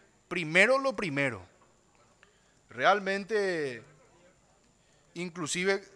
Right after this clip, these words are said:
cité algunos temas ahí de, de seguro médico privado y otros gastos que yo creo que son innecesarios.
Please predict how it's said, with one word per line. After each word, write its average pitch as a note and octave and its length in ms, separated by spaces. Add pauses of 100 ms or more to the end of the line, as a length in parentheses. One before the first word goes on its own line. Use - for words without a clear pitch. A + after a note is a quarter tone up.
(340)
cité D3 300
algunos D#3+ 380
temas C#3 260
ahí A2+ 140
de, A#2 420 (1700)
de B2 340
seguro C3 320
médico B2+ 260
privado C#3 540
y B2 60
otros B2+ 260
gastos A#2+ 260
que B2+ 100
yo A#2+ 120
creo B2 180
que B2+ 100
son A#2+ 140
innecesarios. B2 760